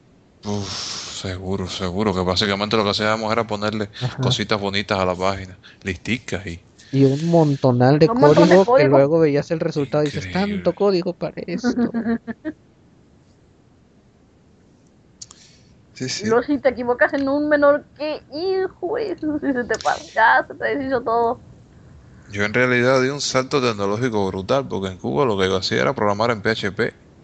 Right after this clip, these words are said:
Speaker 1: Y sí, yo hacía cosas, pero todavía estaba todo por hacer, y como no había casi internet ni había nada,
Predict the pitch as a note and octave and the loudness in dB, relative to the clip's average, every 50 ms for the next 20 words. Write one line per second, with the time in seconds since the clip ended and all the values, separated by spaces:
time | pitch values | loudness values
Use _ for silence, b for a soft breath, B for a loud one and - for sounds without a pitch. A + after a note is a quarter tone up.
0 | - - - - - A#2 - - - - - E3+ F#3 C3 - G2 F#2+ F#2 G2 F#2 | -20 -20 -12 -8 -6 -6 -6 -6 -6 -4 -2 0 0 0 -2 -4 -8 -10 -8 -8
1 | F#2+ - - - C#3+ C#3+ C#3 G2+ C3 D#3 D#3+ - - A2 - - F#2+ F2+ F2+ D#2+ | -8 -8 -6 -6 -4 -4 -4 -2 -2 -4 -4 -4 -6 -8 -8 -10 -10 -8 -8 -6
2 | F#2 F2+ F2 E2+ E2+ F#2 B2 C3 - - C3 D3+ D#3 - - - D3+ D3 - F#2+ | -6 -4 -4 -4 -2 -2 -2 -4 -2 -2 -2 0 0 0 0 -2 -2 -2 -4 -4
3 | F2+ E2+ E2+ - - - D3+ E2 G2+ F2+ F#2+ F#2 F2+ F2+ F#2 G2+ B2 C#3 C3 - | -6 -6 -6 -4 -4 -2 -2 -2 -2 -4 -6 -8 -6 -2 0 2 2 2 2 0
4 | C3+ C3 - C3 G#2 F2 - F#2 F2+ F2+ G#2+ C3+ D3 B2+ G#2 G#2 A2+ C3 C3 A2+ | -2 -2 -4 -8 -8 -6 -6 -6 -6 -4 -6 -6 -4 -4 -4 -4 -2 -2 -4 -4
5 | A2+ C3+ D#3+ - - - | -4 -2 -2 -2 -4 -6